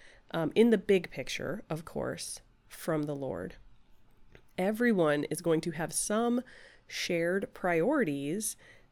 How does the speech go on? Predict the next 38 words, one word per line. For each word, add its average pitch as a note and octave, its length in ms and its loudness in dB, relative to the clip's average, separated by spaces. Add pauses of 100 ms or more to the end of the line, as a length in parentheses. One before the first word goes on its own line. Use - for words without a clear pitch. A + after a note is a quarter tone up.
that E3 420 2
are E3+ 140 0
not E3 300 2
negotiable B3+ 760 2
<laughs> - 80 -2
based G3+ 340 2
on E3+ 220 0 (100)
where F3 220 -2
you A3+ 160 0
live G#3+ 440 2
or E3 280 2
your E3 200 -2
cultural G#3 480 -4
experience F3 640 -2
or, D#3+ 360 -4 (460)
you D#3 80 -2
know, D3+ 60 2
your D#3+ 140 0
financial F3+ 640 0
security F#3 640 0
or E3 200 0
lack D#3+ 380 -2
thereof. E3 500 0 (840)
There F#3 180 4
is E3+ 220 0
wisdom E3+ 640 2
that's D3 220 -6
gonna D#3 180 -2
come F3+ 300 -4
from A#3+ 160 -2
this B3+ 240 -2
psalm C#3+ 460 -2
that D#3 120 -2
is D3+ 200 -2
for D3+ 340 -2
all F#3 420 0
the G#3 120 -2
peoples, - 640 -6